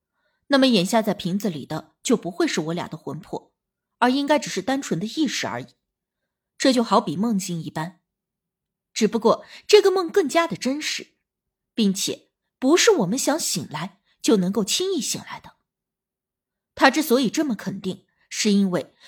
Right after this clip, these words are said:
那个玉柱是镇魂之物。因为之前在小溪口，我的魂魄莫名的离体，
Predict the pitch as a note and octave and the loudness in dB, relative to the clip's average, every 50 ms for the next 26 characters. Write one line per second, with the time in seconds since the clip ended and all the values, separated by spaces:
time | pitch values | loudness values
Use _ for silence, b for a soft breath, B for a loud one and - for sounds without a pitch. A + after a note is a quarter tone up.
0 | B B - G#4 G#4 F4 F4+ E4+ D#4+ - E4+ D4+ A#3 - - A#3 - - _ - | B B 2 4 6 6 6 4 4 2 2 0 0 0 -2 -6 -6 -6 _ -4
1 | - D4+ A#3+ - F4 D4 G3 - - F3 F3+ G#3+ - - C#4+ D4 A#3 - - _ | -2 -2 0 2 0 0 0 -2 -4 -4 -4 -2 -4 -4 -4 -4 -6 -8 -12 _
2 | _ _ _ _ _ _ _ _ _ _ _ _ _ _ _ _ _ _ - A#3+ | _ _ _ _ _ _ _ _ _ _ _ _ _ _ _ _ _ _ 0 2
3 | B3 A#3 F#3 F#3+ - B3 A#3 - G3 F3+ F#3+ A3+ G3+ - E3 C#3+ - - G#3 G#3+ | 4 4 4 2 0 -4 -4 -2 -4 -2 -2 -4 -4 -4 -6 -8 -6 -6 -6 -4
4 | - - F3+ - B B B B B B B _ B3+ B3+ B3 A#3+ E4 D#4+ - G#3+ | -4 -4 -6 -6 B B B B B B B _ 6 6 6 6 4 2 0 0
5 | G3+ B3 C4+ - - C4 - - - - F4+ E4 A#3+ F3+ E3 A3 C4+ D#4 G3+ C#3+ | 0 0 -2 0 2 2 2 0 -2 -4 -2 0 0 0 -2 -2 -2 -4 -4 -4
6 | C#3 D#3 - - - - - _ | -6 -10 -10 -12 -14 -14 -18 _